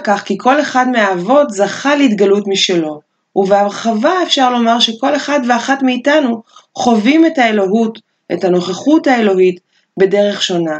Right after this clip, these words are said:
האל הוא אחד, אבל פניו רבים, ולכן לכל אחד מאיתנו יש כביכול את האלוהים שלו, ואולי ברגעים שונים בחיינו יש לנו התגלות אחרת או דמות אחרת לאלוהות. את התפילה המרכזית ביותר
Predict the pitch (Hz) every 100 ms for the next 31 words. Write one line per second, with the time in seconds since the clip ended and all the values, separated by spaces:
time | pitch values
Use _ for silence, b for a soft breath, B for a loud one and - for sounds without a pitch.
0 | - _ _ _ - 190 262 302 277 247
1 | 294 277 214 170 185 185 180 180 220 214
2 | 208 170 170 156 156 175 185 262 262 233
3 | 269 269 262 254 240 220 220 277 285 226
4 | 214 202 214 214 - 196 196 185 - 262
5 | 247 220 180 175 175 180 175 170 156 156
6 | 156 175 208 247 214 202 185 190 254 247
7 | 226 233 226 226 226 269 262 220 220 B
8 | B B 208 226 226 208 202 196 185 B
9 | B _ - 190 180 185 208 226 220 -
10 | 214 202 175 170 156 - 156 170 220 220
11 | 196 185 160 160 156 151 135 131 131 _
12 | _ B B B B 185 220 - 262 311
13 | 302 247 240 226 254 233 214 202 226 226